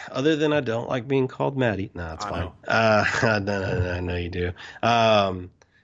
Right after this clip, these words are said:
Speaker 1: no, I mean, not really, man. I mean, it's, uh, <laughs> the bye week sucks. There's a thought for you. I mean, you know, it's, it,
Speaker 2: Yep.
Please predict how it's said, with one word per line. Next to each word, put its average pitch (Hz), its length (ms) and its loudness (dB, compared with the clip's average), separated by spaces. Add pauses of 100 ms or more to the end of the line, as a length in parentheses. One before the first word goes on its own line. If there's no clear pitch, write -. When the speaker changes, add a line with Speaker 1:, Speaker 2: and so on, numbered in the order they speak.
(300)
Speaker 1:
no, 131 160 2
I 180 220 6
mean, 127 300 2
not 170 180 0
really, 151 320 6
man. 120 260 -2
I 139 60 0
mean, 127 220 0
it's, 135 320 -4
uh, 113 180 -8 (180)
<laughs> 127 180 -10
the 127 60 -4
bye 139 200 2
week 190 180 0
sucks. - 400 -2
There's 131 180 -2
a 156 40 0
thought 98 340 -4
for 104 160 -2
you. 120 160 4
I 107 60 2
mean, 107 360 2
you 117 140 0
know, 107 200 2
it's, 113 300 2
it, 117 180 -2
Speaker 2:
Yep. 98 100 -12